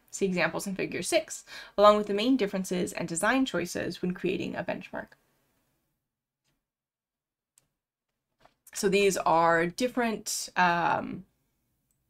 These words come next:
usually a benchmark will include both a data set and a specific task that you're supposed to do with that data set.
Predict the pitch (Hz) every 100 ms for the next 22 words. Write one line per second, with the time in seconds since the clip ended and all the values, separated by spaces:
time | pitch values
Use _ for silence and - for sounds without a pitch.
0 | _ _ _ _ _ _ - 220 247 240
1 | 220 185 175 185 - 175 170 175 175 180
2 | 180 170 175 170 190 165 170 196 180 -
3 | 170 165 165 - 196 190 170 - 180 -
4 | - 196 185 - 196 - 180 170 190 220
5 | 226 240 240 262 254